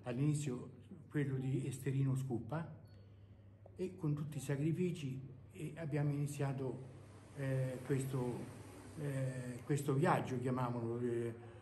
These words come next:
del, de-, della vita, anche perché ero infarinato,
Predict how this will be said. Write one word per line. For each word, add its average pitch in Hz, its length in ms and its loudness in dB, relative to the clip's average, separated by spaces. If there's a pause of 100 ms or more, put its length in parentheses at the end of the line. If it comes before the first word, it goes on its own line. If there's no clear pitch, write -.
del, 131 380 4
de-, 135 400 -4
della 139 240 4
vita, 120 300 2 (420)
anche 190 240 4
perché 175 380 4
ero 143 260 6
infarinato, 143 960 4